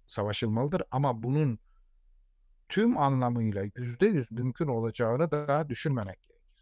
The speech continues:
O yüzden Kur'an bizi adil bir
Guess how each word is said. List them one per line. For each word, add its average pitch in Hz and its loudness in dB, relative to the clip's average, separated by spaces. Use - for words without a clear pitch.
O 151 2
yüzden 131 0
Kur'an 143 0
bizi 175 -2
adil 127 2
bir 156 -2